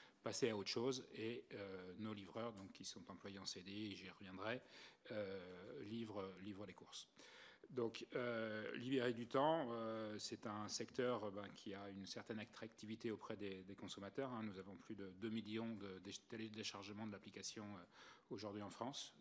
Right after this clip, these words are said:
Donc, euh, il y a, il y a une demande de, de ce type de service et on, on y répond, euh, tout en construisant ce, ce métier qui est nouveau. Euh, c'est un vieux métier qui est le métier du commerce, mais qu'on a digitalisé. Donc, c'est vraiment une digitalisation de la, de, du commerce qu'on est en train d'e-,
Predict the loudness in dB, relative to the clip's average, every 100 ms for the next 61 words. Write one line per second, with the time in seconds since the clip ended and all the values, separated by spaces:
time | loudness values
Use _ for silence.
0 | -12 -12 -10 -10 -8 -4 -2 -2 -4 -6
1 | -2 2 2 2 2 0 -2 -6 -8 -6
2 | -6 -6 -6 -6 -4 -2 0 -2 -4 -14
3 | -12 -4 0 2 2 0 -2 -2 -2 2
4 | 2 2 2 0 -2 -18 -18 -6 0 2
5 | 2 0 -2 -2 -2 -2 -6 -4 0 0
6 | 0 -2 -4 -2 -2 0 0 2 2 2
7 | 2 -4 -16 -10 -8 -6 -8 -8 -10 -6
8 | -6 -6 -2 2 4 2 0 -2 -4 -10
9 | -6 -6 -2 -2 -2 -2 -4 -4 -6 -6
10 | -6 -4 -2 -4 -4 -8 -10 -18 -18 -16
11 | -16 -16 -8 -2 2 6 8 6 2 2
12 | 0 2 2 2 0 0 0 0 0 -2
13 | -2 -4 -6 -6 -8 -6 -4 -2 -2 -2
14 | -6 -8 -8 -8 -8